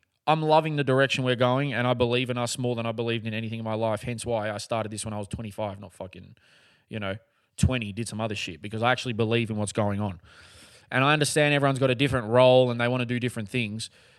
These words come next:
But when you see the people getting put in these mad positions and getting bags and shit, it's like, this is shit. This is boring. This is flat. There's no opinion. There's no personality. It's just straight up, "Yeah, you guys are sick.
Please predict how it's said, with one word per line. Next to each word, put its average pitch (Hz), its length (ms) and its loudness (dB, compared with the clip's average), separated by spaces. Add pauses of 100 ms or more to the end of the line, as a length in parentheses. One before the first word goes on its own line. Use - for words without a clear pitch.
But 147 140 2
when 202 180 0
you 226 80 -4
see 208 220 0
the 185 100 0
people 165 360 -2
getting 151 280 -4
put 175 220 -2
in 160 80 -8
these 147 200 -6
mad 143 320 -4
positions 110 720 -8 (640)
and 127 160 -6
getting 135 220 -2
bags 139 480 -2
and 107 100 -14
shit, 104 320 -12 (720)
it's 170 160 -12
like, 202 200 -12 (140)
this 190 220 -20
is 156 80 -20
shit. - 520 -14 (220)
This 135 180 -12
is 135 80 -10
boring. 170 580 0
This 143 160 -4
is 110 120 -8 (140)
flat. 160 580 0 (240)
There's 135 180 -2
no 165 180 0
opinion. 202 640 0 (160)
There's 127 120 -6
no 156 120 -2
personality. 165 880 0 (380)
It's 208 140 -2
just 214 160 -2
straight 214 400 4
up, - 420 2 (400)
"Yeah, 139 200 4
you 139 160 4
guys 151 220 6
are 117 60 -4
sick. - 560 -2